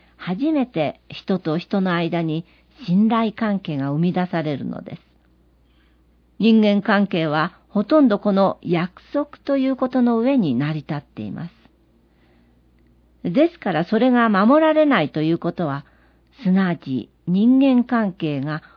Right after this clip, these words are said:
壊れるというほど大切な、大場に言えば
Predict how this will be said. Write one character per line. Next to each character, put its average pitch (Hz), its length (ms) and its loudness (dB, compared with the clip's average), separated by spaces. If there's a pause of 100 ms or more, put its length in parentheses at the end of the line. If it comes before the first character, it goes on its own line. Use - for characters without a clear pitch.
(160)
壊 233 320 0
れ 320 140 2
る 247 100 -4
と 165 160 -4
い 147 120 -2
う 175 100 0
ほ 185 140 -4
ど 165 220 -2 (380)
大 160 280 -6
切 190 320 -6
な、 160 280 -4 (540)
大 311 220 6
場 269 180 4
に 233 200 4
言 247 100 4
え 254 40 0
ば 175 260 -2